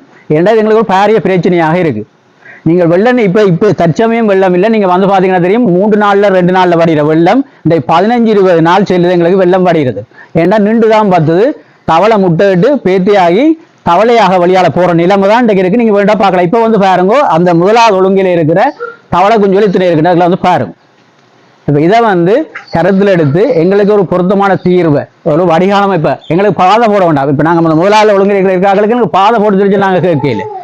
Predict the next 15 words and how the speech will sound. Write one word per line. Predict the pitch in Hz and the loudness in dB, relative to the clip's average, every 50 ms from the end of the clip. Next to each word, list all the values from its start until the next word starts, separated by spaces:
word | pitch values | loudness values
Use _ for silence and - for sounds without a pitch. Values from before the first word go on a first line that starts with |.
| - - - | -16 -8 -4
நாங்க | 143 151 165 190 214 214 | -2 -2 0 0 0 0
கேட்கிறோம் | 202 202 185 175 180 160 | 0 0 0 0 0 0
என்னடா, | 156 143 135 160 208 302 - - _ _ - _ _ - - | 0 0 0 0 0 -2 -4 -8 _ _ -20 _ _ -6 -4
எங்களுக்கு | 147 165 185 196 196 175 185 277 330 349 - | -2 0 0 0 0 0 0 0 0 0 0
இந்த | 175 170 151 - | -2 -2 -2 -2
தண்ணியை | 170 175 202 233 247 254 254 220 | -2 -2 0 0 0 0 0 0
வடிகால் | 190 175 196 202 208 202 214 208 | 0 0 0 0 0 0 0 0
அமைப்பு | 202 180 196 170 | 0 0 0 0
செய்து | 185 190 233 294 | 0 0 0 2
வடிகாலத்துல | 262 202 196 202 214 202 214 220 220 262 226 | 2 2 2 2 2 2 2 2 0 0 0
தண்ணியை | 202 185 208 240 254 247 | 0 -2 0 0 0 0
போறதுக்கு | 202 214 196 185 185 208 | 0 0 0 0 0 0
ஒரு | 226 262 | 0 0
வழியை | 247 247 247 214 | 0 0 0 0
செய்தாங்க. | 254 233 185 160 135 107 | 0 0 0 0 -2 -4